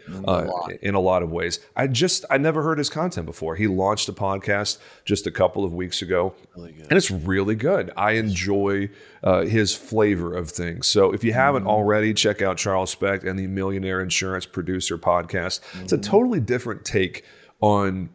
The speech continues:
Speaker 2: the, the world that we're talking about, uh, totally different perspective than what I'm delivering on Agency Freedom. So I don't mind putting him out there and say, "Hey, listen to him too. He's got some good stuff."
Speaker 1: James, let me
Speaker 2: Um,
Speaker 1: tell you how awesome this industry is with this little point here.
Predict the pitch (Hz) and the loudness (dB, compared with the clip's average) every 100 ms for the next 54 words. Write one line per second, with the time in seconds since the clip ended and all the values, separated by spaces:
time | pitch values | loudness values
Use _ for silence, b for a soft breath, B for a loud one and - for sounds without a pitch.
0 | _ 107 98 104 95 85 95 92 92 104 | _ -2 2 2 0 -2 -2 -2 -2 2
1 | 107 104 92 92 98 90 98 92 - 85 | 4 4 0 -2 -2 2 4 4 0 -6
2 | 80 76 65 B B - 90 87 85 107 | -4 -4 -6 B B -4 -2 -2 4 6
3 | 110 101 92 98 85 95 90 87 85 - | 6 4 0 -2 -4 -6 -8 -6 -4 0
4 | 90 - 90 87 90 92 90 92 95 87 | 0 0 -4 -2 -2 -2 -2 -4 -2 -2
5 | 85 90 95 98 113 _ 82 90 95 90 | 0 -2 -2 -2 -4 _ -4 -2 -2 -4
6 | 82 - 101 95 98 B B - - 117 | -6 -4 -2 -2 -2 B B -8 2 2
7 | 110 98 90 95 95 87 B B _ 117 | 4 0 0 0 -2 -6 B B _ 4
8 | 113 98 113 101 98 104 98 92 107 101 | 6 4 2 2 2 2 0 2 2 4
9 | 90 113 135 165 139 131 107 123 85 92 | 4 4 4 2 2 -2 0 2 2 0
10 | 98 101 90 101 92 - 90 78 - b | -2 -4 -4 -4 -4 0 2 2 -4 b
11 | b - 202 208 226 190 220 208 180 165 | b 2 4 6 6 8 8 8 8 6
12 | 147 151 151 160 147 147 139 143 - 151 | 6 4 4 0 0 0 -2 -2 0 2
13 | 151 151 143 - 139 143 135 113 143 143 | 2 2 -2 -4 -2 0 -2 -2 -2 -2
14 | 143 151 156 | -2 -2 -2